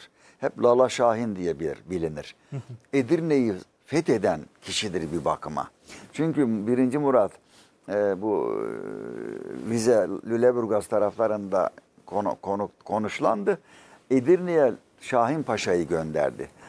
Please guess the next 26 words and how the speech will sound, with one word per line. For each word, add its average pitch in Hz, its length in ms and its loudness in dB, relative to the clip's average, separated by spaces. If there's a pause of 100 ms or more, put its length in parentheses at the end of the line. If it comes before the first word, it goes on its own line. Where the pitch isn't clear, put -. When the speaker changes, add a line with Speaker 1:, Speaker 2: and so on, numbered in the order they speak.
(200)
Speaker 1:
Lala 117 260 4
Şahin 147 400 -2
Paşa 131 240 -2
onun 127 340 0
yetişmesinde 113 760 -2
etkili 131 280 -2
olmuş 143 480 0
bir 104 220 -4 (420)
Lala. 98 400 2 (460)
Hani 123 140 -2
eski 110 300 -2
Atabek 107 520 0
var 104 120 2
ya, 120 180 0 (160)
şehzadelerin 104 880 0 (240)
Speaker 2:
Dönemin 165 280 2
Speaker 1:
hocaları. 196 240 4
Speaker 2:
önemli 220 340 2 (100)
adamlarından. 170 520 2 (120)
Speaker 1:
Çok 214 80 -4
önemli 120 400 0
bir 95 140 4
adam 90 240 -2
Lala 98 220 0
Şahin 101 360 0
Paşa. 92 400 -4